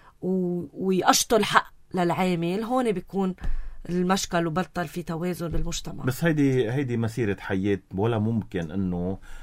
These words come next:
Speaker 2: العامل، آه، يقدر يوصل على، على حق عادل لإله إلا ببعض المؤسسات، وهذا الشيء بيرجع لرب العمل. أنا بعتقد إنه رب العمل وشخصيته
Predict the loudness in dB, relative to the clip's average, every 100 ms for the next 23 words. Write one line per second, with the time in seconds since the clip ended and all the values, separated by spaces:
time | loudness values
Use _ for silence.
0 | -6 -2 2 2 2 2 0 0 -2 -2
1 | -2 -4 -6 -6 -4 -4 -2 -4 -4 -6
2 | -4 -6 -8 -4 -2 -2 -2 -2 -6 -12
3 | -16 -8 -6 -4 -6 -10 -4 0 0 0
4 | -2 -2 -2 -2 0 2 0 2 0 0
5 | 0 0 2 0 -2 -8 -8 -4 -4 -4
6 | -10 -6 0 2 2 0 0 0 0 -2
7 | 0 -2 -4 -8 -8 -10 -12 -16 -8 0
8 | 0 2 -2 -2 0 2 4 2 0 -2
9 | -4 -4 -2 0 0 0 -2 -2 -2 -2
10 | -6 -12 -6 -6 -4 -4 -4